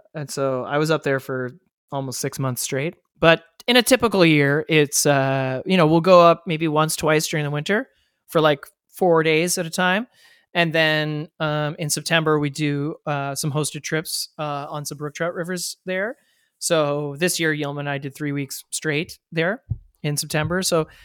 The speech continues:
September is a big month for us in Temagami. And then we, we like going in the, we like doing one summer trip because it's fun and it's hot and you can swim and it's, you know, it's awesome. And, um,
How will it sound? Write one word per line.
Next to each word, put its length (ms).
September 380
is 100
a 40
big 200
month 220
for 160
us 180
in 140
Temagami. 520
And 140
then 180
we, 180
we 140
like 180
going 240
in 140
the, 360
we 60
like 120
doing 200
one 180
summer 260
trip 240
because 280
it's 140
fun 300
and 100
it's 100
hot 380
and 60
you 60
can 120
swim 420
and 140
it's, 240
you 160
know, 140
it's 140
awesome. 440
And, 220
um, 540